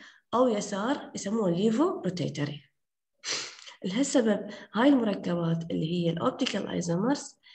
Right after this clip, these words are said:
يسمون ال-، فعاليتها الضوئية هي هاي. مثل ما أخذنا الايزومرز، مو أ-، مثل أعطيك البيوتان أو الهكسان،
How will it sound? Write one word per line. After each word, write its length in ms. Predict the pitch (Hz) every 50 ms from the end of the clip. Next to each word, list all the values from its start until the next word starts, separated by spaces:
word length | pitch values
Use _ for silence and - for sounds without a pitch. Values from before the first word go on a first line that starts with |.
| - - - - _ _ -
يسمون 560 | 214 - - 185 175 175 175 196 240 240 240 -
ال-، 240 | - 226 220 - -
فعاليتها 580 | - - - - 170 170 196 226 - 214 208
الضوئية 420 | 185 175 180 175 - 233 254 277 277
هي 200 | 254 247 196 151
هاي. 360 | 139 139 143 - - - _ _ _ _ _ _ _ _ _ _ _ _ _ _ _ _ _ _ _ _ _ _ _ _ _ _ _ _ _ _ _ _ _ -
مثل 200 | 247 294 359 330
ما 320 | 302 262 214 202 - -
أخذنا 360 | - - - 208 190 190 180
الايزومرز، 680 | 170 - - - 240 269 240 247 220 196 180 170 175 - - - - - - - _ 240
مو 200 | 294 349 - -
أ-، 240 | 269 - - -
مثل 180 | 240 - 233 -
أعطيك 400 | - 185 185 - 214 233 240 -
البيوتان 720 | 220 208 202 214 220 220 220 233 208 165 165 160 165 - - _ _ _ _ -
أو 220 | 214 202 196 202 208
الهكسان، 840 | 208 202 196 196 214 214 - - 233 196 160 - - - - -